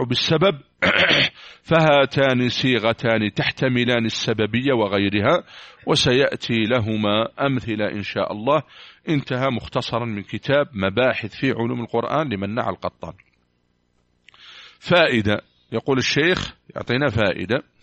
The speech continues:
"من القرآن ما نزل لسبب، ومنه ما نزل ابتداءً بعقائد الإيمان وواجبات الإسلام".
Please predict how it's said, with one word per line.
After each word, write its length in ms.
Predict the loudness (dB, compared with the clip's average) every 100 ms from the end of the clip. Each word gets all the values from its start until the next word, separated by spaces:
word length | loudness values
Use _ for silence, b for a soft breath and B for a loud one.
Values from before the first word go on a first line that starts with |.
| b b b b b b b b b _ -8
"من 300 | -2 2 2
القرآن 720 | 2 0 2 2 4 4 2
ما 160 | 2 4
نزل 420 | 2 2 2 4
لسبب، 440 | 2 2 2 2 -2 -4 -8 _ _ -10
ومنه 680 | -2 2 2 4 4 2 2
ما 220 | 4 4
نزل 400 | 4 2 2 0
ابتداءً 880 | 0 -2 -2 2 4 4 2 -2 0
بعقائد 720 | 0 2 2 2 2 2 -2
الإيمان 640 | -4 -2 0 2 2 2 2
وواجبات 680 | 2 2 2 2 2 0
الإسلام". 420 | -2 -8 -4 -4